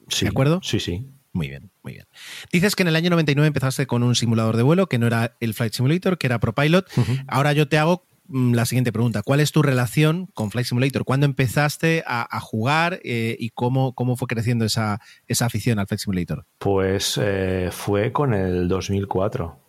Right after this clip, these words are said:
Speaker 1: coincidiendo con el centenario de, de la aviación, que sacaron, pues, ese Flight Simulator que creo que todos,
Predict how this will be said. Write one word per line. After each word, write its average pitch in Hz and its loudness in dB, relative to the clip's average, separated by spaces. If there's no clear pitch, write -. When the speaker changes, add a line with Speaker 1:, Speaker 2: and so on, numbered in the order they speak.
Speaker 1:
coincidiendo 98 0
con 95 -2
el 87 -2
centenario 92 -2
de, 85 -2
de 95 0
la 87 0
aviación, 95 -4
que 101 -4
sacaron, 92 -2
pues, - -6
ese - -4
Flight 90 -4
Simulator 95 0
que 90 -6
creo 98 -2
que 90 0
todos, 98 -2